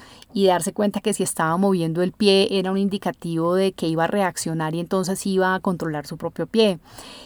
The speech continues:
Y en fin, hay diferentes alternativas e ideas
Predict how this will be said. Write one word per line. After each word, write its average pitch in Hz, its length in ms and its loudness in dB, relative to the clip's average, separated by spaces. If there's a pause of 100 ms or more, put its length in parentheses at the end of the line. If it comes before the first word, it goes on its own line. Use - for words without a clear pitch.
(120)
Y 214 100 2
en 226 100 4
fin, 240 320 6
hay 196 240 4
diferentes 208 680 2
alternativas 202 1040 0
e 202 100 0
ideas 190 520 0